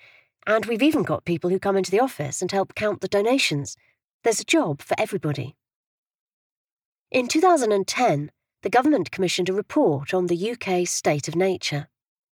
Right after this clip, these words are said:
The Lawton Report hammered home the extent of the threat to nature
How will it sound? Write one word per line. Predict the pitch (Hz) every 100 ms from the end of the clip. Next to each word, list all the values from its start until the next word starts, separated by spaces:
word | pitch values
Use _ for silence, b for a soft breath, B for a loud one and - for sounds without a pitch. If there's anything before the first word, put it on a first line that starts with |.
| B B B B
The | 220
Lawton | 320 294 208
Report | 160 - 165 151 - b b
hammered | 233 269 -
home | 190 165 160
the | 190
extent | - - 185
of | -
the | 208
threat | - 262 240 -
to | 170
nature | 156 139 - 151